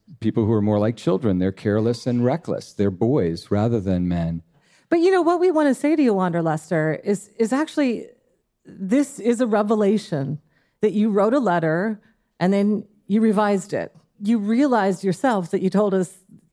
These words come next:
Speaker 2: the, the incorrect story. And then, and then what's cool about life is that we're constantly doing that, that there will always be, I think, another layer of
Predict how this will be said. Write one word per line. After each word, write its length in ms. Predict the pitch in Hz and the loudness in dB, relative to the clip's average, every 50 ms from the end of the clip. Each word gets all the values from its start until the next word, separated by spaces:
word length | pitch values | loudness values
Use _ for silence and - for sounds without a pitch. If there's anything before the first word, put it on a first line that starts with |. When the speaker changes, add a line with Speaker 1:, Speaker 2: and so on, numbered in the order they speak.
| _ _ _ - | _ _ _ -6
Speaker 2:
the, 160 | 180 196 190 | -6 -6 -6
the 200 | - 180 190 180 | -4 -4 -2 0
incorrect 400 | 151 208 202 - - 196 170 - | 0 0 0 0 0 -2 -2 -2
story. 440 | - - - 135 113 92 - - - _ _ _ _ _ _ _ _ - | -6 -4 -2 -2 -2 -2 -6 -10 -12 _ _ _ _ _ _ _ _ 0
And 120 | 233 247 | 2 2
then, 120 | 262 247 226 - - | 2 0 -2 -2 0
and 140 | 254 262 | 2 2
then 160 | 269 262 247 226 | 4 2 2 2
what's 200 | 269 262 269 - | 0 -2 -2 -2
cool 240 | - 339 370 392 | 0 0 2 2
about 280 | 370 190 190 160 - - | 2 2 0 -2 0 0
life 240 | 180 165 165 165 - | 0 0 0 0 -2
is 160 | 202 - - | -4 -4 -4
that 180 | - 196 220 233 | -2 -2 -2 0
we're 140 | 220 214 202 | 0 -2 -4
constantly 580 | - - 214 202 208 - - - - - 185 | -2 -4 -2 -2 -2 -4 -6 -8 -4 -4 -4
doing 340 | 165 156 156 139 139 131 107 | -2 -2 -4 -6 -6 -6 -8
that, 280 | 113 117 - - - _ _ _ _ _ | -8 -10 -12 -16 -18 _ _ _ _ _
that 100 | - 214 | -2 0
there 140 | - 220 214 | 2 2 2
will 100 | 220 214 | 2 2
always 480 | - 180 214 214 226 226 214 202 - 180 | 2 0 0 2 2 2 0 0 -2 -4
be, 460 | 160 170 190 180 175 165 165 165 - _ _ _ _ - _ _ _ | -2 -2 0 0 0 -2 -2 -4 -8 _ _ _ _ -20 _ _ _
I 180 | 190 190 214 | 0 0 0
think, 400 | 208 - - 156 151 151 147 - - | 0 0 0 0 0 -2 -4 -6 -6
another 540 | - - 190 190 196 190 175 196 190 185 - | -4 0 2 2 2 2 2 2 0 0 0
layer 400 | 185 175 180 175 170 170 165 156 | 0 0 0 0 2 0 0 -2
of 360 | - - 156 156 151 151 - | -2 -2 -2 -2 -2 -4 -8